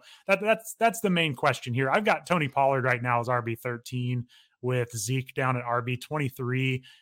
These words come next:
I know they say that Zeke will take the lead back role, but it seems like they're rushing him back, and I would expect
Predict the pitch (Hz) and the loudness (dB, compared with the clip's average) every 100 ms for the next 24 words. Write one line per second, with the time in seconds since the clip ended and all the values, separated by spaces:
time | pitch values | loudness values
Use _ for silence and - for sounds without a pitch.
0 | 139 147 165 160 143 - - 139 143 143 | 0 4 6 6 4 2 2 4 4 2
1 | 117 143 135 139 127 143 131 143 135 139 | 0 -2 0 0 0 -2 -2 -4 -4 -2
2 | 135 139 - 139 143 156 156 135 117 139 | 2 2 0 -2 2 2 2 0 -2 -4
3 | - - 185 240 214 190 185 156 160 - | -6 -6 0 2 2 2 0 2 2 0
4 | 143 131 143 156 - - 135 127 139 139 | -4 0 2 0 -2 -10 -6 0 0 0
5 | 123 - 139 120 - | -4 -6 -2 -2 -4